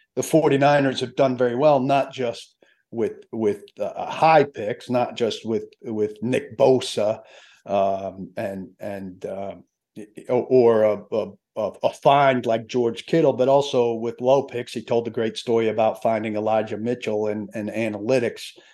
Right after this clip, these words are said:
um, helping them get there with Elijah Mitchell. And then DeMeco Ryans, who had a, a, you know, was,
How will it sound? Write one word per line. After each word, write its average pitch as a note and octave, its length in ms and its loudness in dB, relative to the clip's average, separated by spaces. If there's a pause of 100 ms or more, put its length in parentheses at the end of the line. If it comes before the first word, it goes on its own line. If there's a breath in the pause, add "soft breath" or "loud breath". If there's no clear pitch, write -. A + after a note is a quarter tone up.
(260 soft breath)
um, G2+ 400 -6
helping B2+ 420 0
them G#2+ 280 -4
get C3 280 2
there G#2+ 280 0
with G#2+ 200 -8
Elijah G#2 460 -4
Mitchell. A2 480 -2
And B2+ 180 0
then B2 220 2 (340 soft breath)
DeMeco C3+ 440 0
Ryans, C#3 520 2
who A#2+ 140 -8
had A#2 260 -2
a, A2 200 0 (200)
a, G2+ 200 -6 (200)
you A2+ 140 -6
know, G2+ 240 -10 (120)
was, A2 320 -4